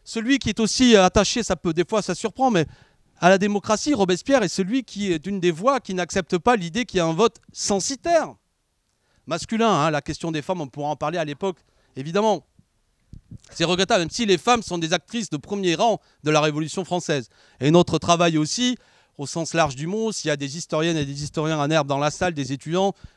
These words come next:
faut aider à cette recherche sur, euh, notamment le rôle des femmes dans la Révolution française. Il y a déjà des choses magnifiques qui ont été écrites et des travaux considérables, mais perdez pas de vue que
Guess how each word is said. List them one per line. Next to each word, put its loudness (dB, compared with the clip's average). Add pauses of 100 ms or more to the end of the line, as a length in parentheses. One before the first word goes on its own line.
faut 2
aider 0
à -2
cette -6
recherche -2
sur, -4
euh, 0 (220)
notamment -4
le -2
rôle 0
des -4
femmes -2
dans -4
la -2
Révolution -8
française. -4
Il -4
y -2
a -2
déjà -4
des -10
choses -8
magnifiques -8
qui -14
ont -10
été -10
écrites -8 (240)
et -18
des -12
travaux -8
considérables, 0
mais -6
perdez -2
pas -2
de -12
vue -2
que 0